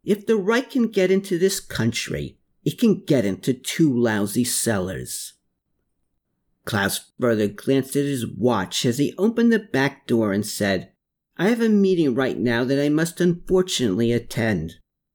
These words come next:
I will take you back to the palace and get you some new guards, and they'll take you to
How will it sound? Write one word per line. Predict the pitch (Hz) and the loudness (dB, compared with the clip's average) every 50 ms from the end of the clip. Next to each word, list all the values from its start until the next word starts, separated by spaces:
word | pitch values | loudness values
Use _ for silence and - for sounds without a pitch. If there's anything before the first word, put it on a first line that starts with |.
| _ _ _ | _ _ _
I | - - 131 | -4 -2 0
will | 131 131 156 | 0 0 0
take | - - 190 190 196 - - | -2 0 0 0 0 0 -4
you | 202 | -2
back | - 180 165 165 175 | 0 0 -2 -2 -2
to | - - | -4 -2
the | 190 190 | -2 -2
palace | 190 - - 151 - 120 123 127 - | -2 -4 -4 -4 -2 -2 -2 -2 0
and | - 143 131 - - | 0 0 0 0 0
get | - 143 - - - | -2 -2 -2 -2 -4
you | - 165 | -6 -4
some | 170 - - 156 156 160 | -4 -2 -2 0 0 2
new | 147 131 127 117 - - - | 2 2 2 0 -2 -4 -4
guards, | - 123 117 117 117 110 98 92 87 - - - - _ _ _ _ _ _ _ _ _ | -2 0 0 0 0 0 -2 -4 -6 -8 -12 -14 -14 _ _ _ _ _ _ _ _ _
and | 123 143 147 | 0 2 2
they'll | 175 190 190 | 2 2 0
take | - - 214 214 214 | -2 -2 -2 -2 -2
you | - 233 233 | -4 -6 -2
to | - 247 - | -2 -2 -2